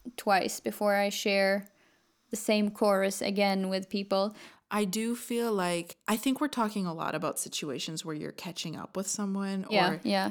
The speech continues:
Speaker 2: you know, you're sitting down with someone and it's just like, "Hey, how are you doing?" And I do think that because of the way that stress works, or the way that, you know, we tend to s-,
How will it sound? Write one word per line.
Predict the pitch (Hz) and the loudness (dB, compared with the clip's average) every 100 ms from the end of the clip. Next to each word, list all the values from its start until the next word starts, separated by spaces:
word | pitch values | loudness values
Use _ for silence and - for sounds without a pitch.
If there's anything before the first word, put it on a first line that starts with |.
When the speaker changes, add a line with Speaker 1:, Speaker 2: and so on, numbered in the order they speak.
| - | -4
Speaker 2:
you | 185 175 | -4 -2
know, | 165 | -2
you're | 160 151 | -4 -6
sitting | 180 208 202 196 | -4 -2 0 0
down | 175 | 2
with | 170 175 | 0 0
someone | 175 165 160 160 160 - | -2 -2 0 -2 -4 -6
and | 170 160 | -6 -4
it's | - | -4
just | - - | -4 -4
like, | 160 - | -6 -6
"Hey, | - 233 | -4 -2
how | 214 214 | -2 -2
are | 247 | 0
you | 262 | -2
doing?" | 202 202 196 196 - - - _ - | -2 -4 -4 -6 -14 -20 -20 _ -8
And | 202 196 196 185 180 - _ _ _ _ | -2 -2 0 -2 -4 -8 _ _ _ _
I | 185 214 | 2 2
do | 185 233 262 | 2 2 2
think | 277 - 202 202 | 2 0 -2 -2
that | - 156 156 - _ - 180 | -2 0 0 -4 _ -20 -6
because | 190 - 202 208 214 | -6 -4 -2 -2 -2
of | - | -2
the | 202 | -2
way | 175 160 160 | -2 -2 -4
that | - | -4
stress | - - - 143 104 180 - | -4 -4 -6 -4 -2 -2 -4
works, | 208 190 185 185 - - | 0 0 0 -2 -6 -6
or | 151 | -4
the | 156 156 | -4 -4
way | 160 156 160 | -4 -2 -2
that, | 160 151 147 - - - - | -2 -4 -6 -10 -20 -14 -4
you | |
know, | 190 180 | 0 0
we | - 185 190 | -2 -2 -4
tend | - 220 214 | -2 0 0
to | 208 | 0
s-, | 208 | -2